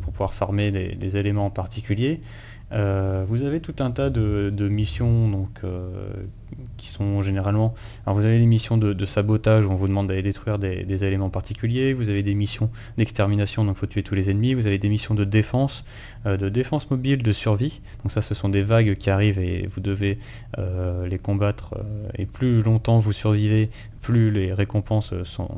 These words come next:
sont énormes forcément. Euh, et puis donc vous avez aussi, euh, là ce qu'on appelle les conclaves, donc le conclave c'est le P V P. Euh, donc ça, il n'y a pas besoin par exemple de faire le conclave de, de Vénus pour aller faire le conclave de, euh,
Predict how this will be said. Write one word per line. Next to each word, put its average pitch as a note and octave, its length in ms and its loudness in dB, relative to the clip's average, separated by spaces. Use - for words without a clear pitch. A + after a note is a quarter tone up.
sont - 180 -6
énormes A2 320 0
forcément. G#2+ 400 -2
Euh, G2+ 880 2
et A#2 80 -4
puis D#3 240 -4
donc B2+ 160 0
vous A#2 160 2
avez B2 180 2
aussi, B2+ 480 0
euh, G#2 140 2
là A2 100 2
ce - 80 -4
qu'on G2+ 140 -2
appelle G2+ 320 0
les F#2+ 100 2
conclaves, B2+ 440 0
donc G#2+ 180 -2
le G2+ 60 0
conclave A2+ 360 -2
c'est - 80 -4
le - 60 -4
P G2+ 160 0
V G2+ 120 2
P. D#3 240 -2
Euh, G#2 480 4
donc A#2 180 4
ça, D3+ 180 -2
il - 20 0
n'y C#3 40 2
a B2+ 40 0
pas B2+ 160 -2
besoin A#2+ 340 2
par G#2 100 2
exemple G#2 220 4
de G2 80 2
faire G2 160 -2
le G2 100 0
conclave G2+ 380 0
de, F#2+ 240 -2
de F#2+ 120 -2
Vénus G2 320 2
pour - 120 -4
aller F2+ 140 -4
faire G2+ 220 -4
le F#2+ 100 -2
conclave G2+ 420 -2
de, G2 100 -2
euh, G2+ 680 0